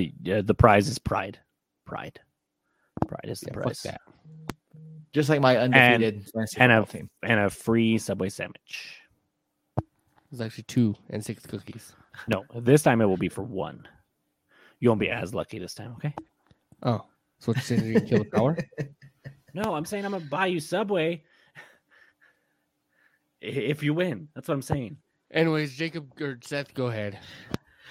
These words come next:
Speaker 3: All right, so we know Sacramento and New Mexico is the four five matchup. The three six is Colorado Springs and R G V. Uh, this one, of course, Colorado Springs is hosting. Uh, you guys said, I think, Jacob, you said earlier you wouldn't be surprised if R G V went in and won this one.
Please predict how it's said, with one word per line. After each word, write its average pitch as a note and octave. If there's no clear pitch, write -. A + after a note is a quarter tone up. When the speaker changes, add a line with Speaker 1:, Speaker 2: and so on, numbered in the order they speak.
Speaker 3:
All F3
right, D3+
so G3
we A3
know A3
Sacramento D#3+
and D3
New C#3+
Mexico C#3+
is C3+
the B2
four C#3
five C3
matchup. B2+
The B2+
three D#3
six D3
is C3
Colorado E3+
Springs C#3+
and -
R B2+
G A#2+
V. A2
Uh, A2
this A#2+
one, B2+
of A#2+
course, B2
Colorado A2+
Springs A2+
is A#2
hosting. C#3
Uh, A#2+
you B2
guys C3+
said, C3+
I C3
think, C#3+
Jacob, D3+
you D3
said C#3+
earlier C3+
you B2+
wouldn't C3+
be C3
surprised B2
if A#2
R A#2+
G B2+
V B2+
went A#2
in A#2+
and G2+
won B2
this A#2+
one. A2+